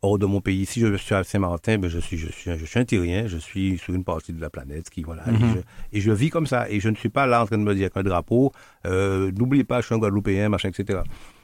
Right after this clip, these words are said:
Speaker 1: Pour moi, ça rime pas à grand-chose.
Speaker 2: Mhm.
Speaker 1: C'est, on est tous une belle énergie, une belle famille,
Speaker 2: Mhm.
Speaker 1: avec beaucoup de diversité. Et c'est ça qui fait justement cette, euh, cette espèce d'arc-en-ciel.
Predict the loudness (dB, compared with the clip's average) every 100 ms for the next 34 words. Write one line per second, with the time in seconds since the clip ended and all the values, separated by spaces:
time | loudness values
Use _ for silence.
0 | _ -2 2 2 2 2 2 2 2 2
1 | 2 -2 -2 -2 0 2 4 4 4 2
2 | 2 0 -4 0 0 2 4 4 2 0
3 | 0 0 2 0 2 2 2 0 -4 _
4 | _ _ _ _ 4 6 4 2 -4 -2
5 | 0 0 2 4 4 4 2 0 0 -2
6 | -4 -2 -4 -8 -20 _ _ -8 -6 -8
7 | -8 -10 -12 -12 -12 -12 -14 -14 -10 -4
8 | -4 -4 -10 -8 -10 -8 -12 -12 -8 -6
9 | -2 -2 0 -2 -2 -6